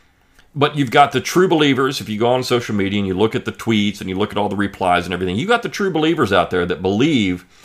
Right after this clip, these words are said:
that this is the smoking gun. This is gonna get Trump, and it's gonna take him out, and "Make America Great Again" is gonna die, and all of these maga people are gonna go away. They're go-, it's all gonna be discredited. There's nothing to it. It's all just a cult of personality,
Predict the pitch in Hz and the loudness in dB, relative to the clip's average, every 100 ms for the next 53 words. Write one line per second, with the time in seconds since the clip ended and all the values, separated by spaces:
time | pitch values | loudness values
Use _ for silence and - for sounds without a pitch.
0 | _ - - 131 151 - 180 143 127 117 | _ -8 2 4 4 -2 2 4 4 2
1 | - 107 117 107 104 95 82 67 98 147 | -4 -4 0 0 -2 -4 -6 -4 -6 -6
2 | 123 143 131 135 - - 107 98 - 90 | -4 -2 0 -2 -2 0 0 0 -4 -10
3 | 80 95 80 123 123 127 107 98 87 80 | -6 -8 -2 0 2 2 0 0 -2 -2
4 | 117 131 135 123 107 101 107 95 98 92 | -2 0 2 0 0 0 0 0 -2 -2
5 | 90 85 82 90 87 85 85 - - - | -4 -4 0 2 4 2 -2 -10 -20 -16
6 | 67 69 104 156 151 135 139 113 113 117 | -10 -2 4 6 6 4 2 2 2 2
7 | 104 95 104 98 98 92 90 92 98 98 | 0 -2 -2 -2 -2 -2 0 4 4 4
8 | 95 85 82 85 90 80 - 110 139 139 | 2 0 0 -2 -4 -4 0 0 0 0
9 | 123 - 110 101 98 92 82 90 120 131 | -2 0 2 2 2 -2 -4 -2 -2 -2
10 | 117 107 98 95 101 123 123 - 95 104 | -4 0 0 0 0 0 0 -6 -4 -2
11 | 101 - 95 - 92 147 113 92 87 | -2 -2 -4 -2 0 0 0 -2 -6